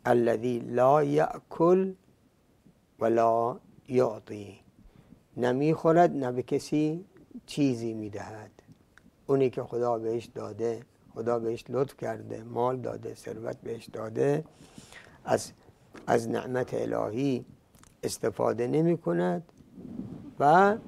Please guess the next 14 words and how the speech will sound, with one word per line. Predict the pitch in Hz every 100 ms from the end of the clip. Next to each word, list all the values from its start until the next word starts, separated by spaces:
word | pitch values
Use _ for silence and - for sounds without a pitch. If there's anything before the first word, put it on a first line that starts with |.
| - - -
چیزی | - 170 180 123 120
از | 113
این | 123
نعمت | 117 110 113 110 113 107 107 - - - - - -
الهی | 117 117 117 110 147
را | 147
به | 123
دیگران | 107 113 113 117 131 151
هم | 120 160 165 170 - _ _ _
نمی‌دهد، | 123 113 110 107 104 110
نه | 107
خود | - 139 156
می‌خورد | 170 165 160 165 160
نه | 139 160 202